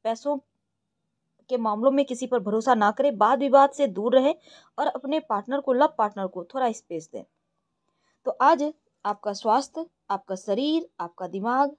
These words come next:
हर जगह तालमेल बढ़िया बना रहेगा, जिस कारण से चीज़ें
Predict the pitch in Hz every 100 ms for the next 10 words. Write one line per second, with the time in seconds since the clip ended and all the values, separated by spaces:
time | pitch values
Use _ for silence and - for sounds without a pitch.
0 | _ 269 277 240 240 - 208 190 185 190
1 | 190 - 175 160 190 208 196 226 - 165
2 | 190 151 139 139 120 120 - _ _ _
3 | _ _ _ 190 339 311 254 233 233 277
4 | 247 202 254